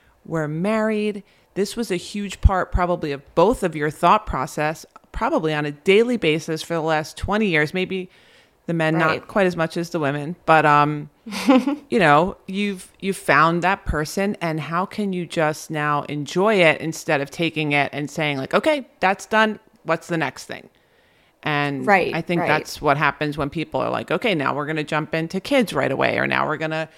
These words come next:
Speaker 1: jump into buying a house right away," without, um, stopping to just say, "Okay,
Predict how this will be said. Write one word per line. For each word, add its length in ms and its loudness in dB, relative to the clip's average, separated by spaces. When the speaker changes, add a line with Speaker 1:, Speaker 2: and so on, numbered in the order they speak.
Speaker 1:
jump 260 0
into 180 2
buying 240 4
a 60 4
house 300 4
right 160 2
away," 440 -2
without, 460 -2
um, 460 -4
stopping 540 -6
to 100 -10
just 320 -6
say, 180 -6
"Okay, 420 -8